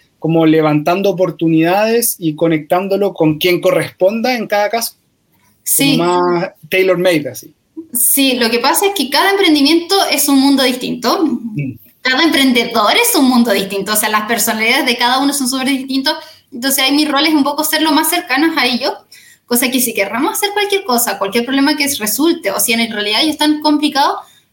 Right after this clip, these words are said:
Speaker 2: poder ser una persona de confianza en quien puedan ver a alguien que los va a apoyar y que no que los va a presionar o que les va a hacer cualquier cosa que en realidad sea mal para ellos. Entonces, mi rol es ser muy cercanos a ellos para que efectivamente puedan crecer y si tienen problemas puedan hablar.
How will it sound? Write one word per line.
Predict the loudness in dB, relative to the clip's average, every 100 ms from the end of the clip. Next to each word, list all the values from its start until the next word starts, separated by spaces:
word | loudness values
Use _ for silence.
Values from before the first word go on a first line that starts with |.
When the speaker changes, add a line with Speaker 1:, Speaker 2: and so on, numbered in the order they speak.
| _
Speaker 2:
poder | 0 0
ser | 2 2
una | 2
persona | 0 -2 0 0 0
de | -2
confianza | -2 -4 -4 -2 0 0 -2 -4 -18 _
en | -2 -2 -6 -10
quien | -2 -2 0
puedan | 0 0 2 2
ver | 2 2
a | 0
alguien | 0 2 2 0
que | 0
los | -2 0
va | 0
a |
apoyar | 0 -2 -2 -2
y | -2
que | 0
no | 0
que | 0
los | 0
va | 0
a |
presionar | -2 -6 -4 -2 0
o | -2
que | -2
les | -4
va | -4
a |
hacer | -2 -6 -4
cualquier | -4 -2 -2
cosa | 0 0
que | 0
en |
realidad | 0 0 0
sea | 0
mal | -2 -2
para | -2
ellos. | -2 -4 -6
Entonces, | -4 -2 -2 -2 -8 -20 -2
mi | 2 4
rol | 4 2 2
es | 0 0
ser | 2
muy | 2 2
cercanos | 0 -2 -2 0 0 0
a | 0
ellos | 0 0 -2 -4 -10 _
para | -2 0 0
que |
efectivamente | -2 -4 -2 0 2 0 -2
puedan | -2 -2 -2
crecer | -2 -2 -2
y | -2
si | -2
tienen | 0 0
problemas | 0 -2 -2
puedan | -2 -4 -4
hablar. | -6 -10